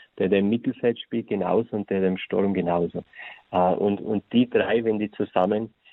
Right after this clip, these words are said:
schaffen, dann passiert's, gell? Dann, dann ist was Schönes, dann fließt die Gnade. Man sagt, äh, ja auch manchmal, der, die spielen begnadet. <laughs>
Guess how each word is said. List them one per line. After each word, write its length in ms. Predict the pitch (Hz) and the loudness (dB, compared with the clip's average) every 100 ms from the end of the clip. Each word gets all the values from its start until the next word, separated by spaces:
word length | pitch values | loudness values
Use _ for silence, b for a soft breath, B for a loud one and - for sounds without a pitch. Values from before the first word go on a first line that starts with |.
| b - | b -4
schaffen, 440 | 92 101 _ 104 - | -2 -2 _ -12 -2
dann 300 | 92 92 92 | -2 0 -6
passiert's, 540 | - 80 - - - - | -10 -10 -8 -10 -10 -6
gell? 220 | 90 90 | -4 -2
Dann, 300 | - 90 87 | 0 0 0
dann 180 | - 87 | 0 0
ist 140 | 90 - | 0 -2
was 140 | 92 | -2
Schönes, 320 | - 95 104 - | 2 2 2 0
dann 280 | 90 87 87 | -4 -4 -10
fließt 320 | - 104 113 _ | -6 -6 -6 _
die 80 | 82 | -10
Gnade. 460 | 95 87 95 90 85 | -2 0 0 0 -10
Man 180 | 87 - | -14 -12
sagt, 180 | 92 - - | -12 -12 -14
äh, 120 | 95 - B B B - | -16 -18 B B B -2
ja 140 | 90 | 0
auch 160 | 98 101 | 0 0
manchmal, 380 | 90 90 90 | -2 -2 -4
der, 400 | 85 87 85 - - 87 - - - | -4 -6 -6 -8 -10 -10 -10 -12 -2
die 100 | 104 | 0
spielen 480 | - - 117 113 101 | 0 2 4 4 2
begnadet. 640 | 95 85 85 90 90 80 - - | -6 -4 0 0 0 -6 -14 -20
<laughs> 120 | - | -20